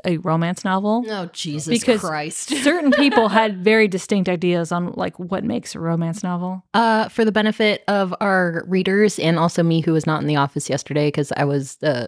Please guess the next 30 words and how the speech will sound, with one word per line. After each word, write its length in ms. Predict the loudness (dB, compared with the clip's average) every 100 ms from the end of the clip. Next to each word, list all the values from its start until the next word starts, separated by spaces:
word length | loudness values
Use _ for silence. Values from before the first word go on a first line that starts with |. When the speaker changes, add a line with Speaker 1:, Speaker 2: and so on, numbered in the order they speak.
| -10
Speaker 2:
fucking 360 | -8 -4 -2 0
around 240 | 0 0
somewhere 220 | -2 -2
else, 300 | -2 -2 -4 -6 -2
uh, 480 | 0 2 0 0 -4 _
what 280 | -4 0 0
happened? 600 | 0 0 2 2 2 0 _ _ _ _ _ -8
Speaker 1:
Oh, 240 | -4 0 0
dear. 460 | 0 0 0 -2 -2
Speaker 2:
<laughs> 20 |
Speaker 1:
Okay. 380 | 0 0 0 -2
So 260 | 0 2
a 120 | 2
certain, 480 | 0 0 -2 -2 -4 -8 -20 -20 0
well, 200 | 2 2
Ro-, 180 | -2 -8 -4
so 220 | 0 2
Rob 380 | 2 4 4 2
was 180 | 0
there, 400 | 0 0 2 2
so 160 | 2 0
Rob 300 | 2 2 2
can 180 | 0 0
comment 400 | 0 0 0 0
on 140 | 0
this. 240 | -2 -4 -4
A 100 | -4
certain 300 | -2 -4 -2
individual 600 | 2 4 4 4 2 2 0 -4
equated 720 | -6 -4 -4 -2 -2 -2